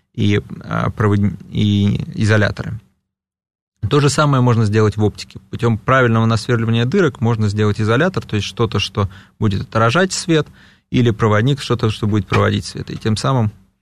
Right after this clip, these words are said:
а, построить, а, какой-то резонатор, то есть сделать зеркала. А, и в такой системе можно организовать сильное взаимодействие между атомом, помещенным в такой резонатор, и светом.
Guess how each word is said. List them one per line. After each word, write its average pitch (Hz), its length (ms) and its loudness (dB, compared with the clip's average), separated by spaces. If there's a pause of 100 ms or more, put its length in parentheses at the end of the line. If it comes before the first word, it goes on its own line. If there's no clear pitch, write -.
(480)
а, 101 240 2
построить, 107 840 0 (200)
а, 117 220 -4
какой-то 107 680 -2 (340)
резонатор, 101 600 2 (600)
то - 60 -12
есть 98 140 -6
сделать 107 300 2
зеркала. 98 480 -2 (880)
А, - 360 -4 (100)
и 165 160 -6
в - 60 -12
такой 147 300 0
системе 190 520 2
можно 131 640 2 (200)
организовать 110 840 0
сильное 110 400 0
взаимодействие 101 760 0
между 98 440 0 (200)
атомом, 104 440 -2
помещенным 104 480 0
в - 60 -8
такой 107 300 -2
резонатор, 123 640 0
и 120 420 -4 (100)
светом. 104 520 -8